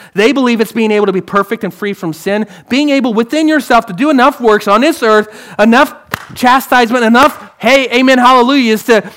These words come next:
to no longer be sinners. I used to buy into that idea to my detriment,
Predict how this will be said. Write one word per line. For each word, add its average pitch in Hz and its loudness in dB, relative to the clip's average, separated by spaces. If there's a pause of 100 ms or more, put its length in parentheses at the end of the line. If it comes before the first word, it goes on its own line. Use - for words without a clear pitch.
to 262 -2
no 285 6
longer 330 6
be 311 4
sinners. 277 -2 (1700)
I 160 -2
used 196 -4
to 190 -4
buy 170 0
into 240 -4
that 233 0
idea 233 -4 (1600)
to 165 -12
my 147 -6
detriment, 160 -8